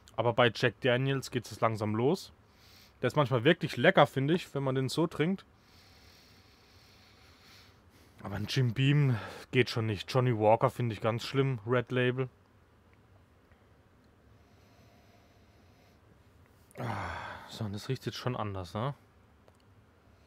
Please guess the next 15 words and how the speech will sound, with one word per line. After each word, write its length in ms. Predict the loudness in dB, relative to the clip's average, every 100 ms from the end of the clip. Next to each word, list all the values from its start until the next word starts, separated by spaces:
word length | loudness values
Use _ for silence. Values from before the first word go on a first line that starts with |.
| _ _ -20 _ _ _ -20 _ _ -20 -20 -20 -20 -20 _ _ _ -20 -20 -20 -20 -18 -14 -12 -6
Ja, 400 | 0 4 4 2 -10 -20 -20 -20 -18
ich 100 | -14
glaube, 300 | -2 2 4
da 120 | 4 4
schon 240 | 4 2
was 180 | 2 0
wieder 240 | 2 4
zu 160 | 4 2
erkennen 400 | 2 2 0 0
von 200 | -2 -2
dem 160 | 0 0
Jim 320 | 2 2 2
Beam 340 | 2 2 0 -6 _ -4
Rye 400 | 2 4 4 2
Whisky. 440 | -2 -2 -2 -2